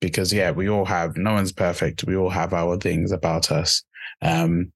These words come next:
there was even that film, The King's Speech, um, where the dude has a stutter and he has to, you know, do a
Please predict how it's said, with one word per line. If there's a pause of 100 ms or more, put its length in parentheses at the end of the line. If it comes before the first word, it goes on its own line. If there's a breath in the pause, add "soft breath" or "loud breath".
(120)
there
was
even
that
film,
The
King's
Speech, (400 loud breath)
um,
where
the
dude
has
a
stutter
and
he
has
to,
you
know,
do
a